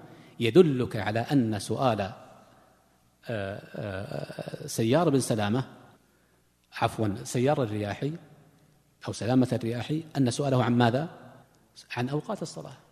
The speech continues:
وعن أزمنتها، ولو لم يكن هذا سؤاله فإنه يقول: "لا، لا أريد ذلك، وإنما أريد أن أسأل عن صفة صلاة النبي صلى الله عليه وسلم وعن هيئتها".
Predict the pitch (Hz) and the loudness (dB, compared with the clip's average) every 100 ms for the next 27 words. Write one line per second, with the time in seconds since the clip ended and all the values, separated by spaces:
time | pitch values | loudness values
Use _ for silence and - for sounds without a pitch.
0 | _ 135 139 147 123 127 123 127 95 92 | _ -8 -6 -8 -6 -4 -4 -4 -6 -8
1 | - _ _ _ _ _ _ - 110 156 | -14 _ _ _ _ _ _ -2 2 4
2 | 175 165 156 156 139 127 151 175 180 190 | 4 6 4 4 0 0 2 2 2 6
3 | 170 170 170 160 160 156 151 139 123 104 | 6 6 6 6 8 10 10 10 8 4
4 | 98 - 117 143 131 123 127 139 123 135 | 0 0 2 4 4 4 4 4 2 0
5 | 135 110 120 117 117 113 110 - 104 101 | -2 -2 -2 -2 -2 -2 -2 0 0 2
6 | 107 104 104 95 110 101 - 127 110 101 | 2 0 -4 -4 -2 -2 0 0 0 -4
7 | 98 - - - | -6 -10 -14 -16